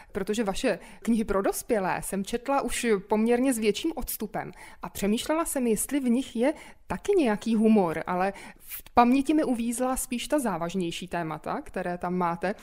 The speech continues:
Humoru až tolik ne, třeba se pletu, třeba vy jste to vnímala jinak, když jste to psala, ale co pro vás vůbec ten humor v knihách znamená? A protože vidím, že ho napsat umíte, ať už ve Strášovi nebo v Terry Bérovi, nepřemýšlela jste někdy o tom, že byste se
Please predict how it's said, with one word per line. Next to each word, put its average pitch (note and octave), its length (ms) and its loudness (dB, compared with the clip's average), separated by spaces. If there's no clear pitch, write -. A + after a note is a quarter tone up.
Humoru B3 520 6
až A#3 160 4
tolik B3+ 280 0
ne, F#3 300 -2
třeba F#3+ 280 -2
se - 140 -6
pletu, G#3+ 480 0
třeba G#3+ 260 4
vy A3 100 4
jste A3 160 0
to A#3+ 140 4
vnímala A3+ 380 0
jinak, A3+ 240 0
když G#3 160 4
jste A3 140 -4
to A3 80 -2
psala, F#3+ 300 -2
ale G#3+ 200 4
co G#3 160 0
pro A3+ 140 2
vás G4+ 180 4
vůbec E4 220 0
ten A#3+ 160 -2
humor G#3 300 -2
v - 80 -14
knihách G3+ 380 -2
znamená? F#3 540 0
A - 80 -6
protože A#3 340 2
vidím, A#3 340 4
že A#3 200 6
ho G#3+ 380 6
napsat G3+ 380 0
umíte, G3 420 -2
ať F#3+ 200 -6
už G3 100 -4
ve F#3 100 -4
Strášovi F#3 600 0
nebo F#3 200 0
v - 80 -12
Terry G#3+ 200 0
Bérovi, G#3 400 0
nepřemýšlela A3+ 720 0
jste A#3 200 -2
někdy A3+ 300 0
o A3 100 -4
tom, A3 180 0
že A3+ 100 -2
byste G#3 300 0
se G#3+ 220 2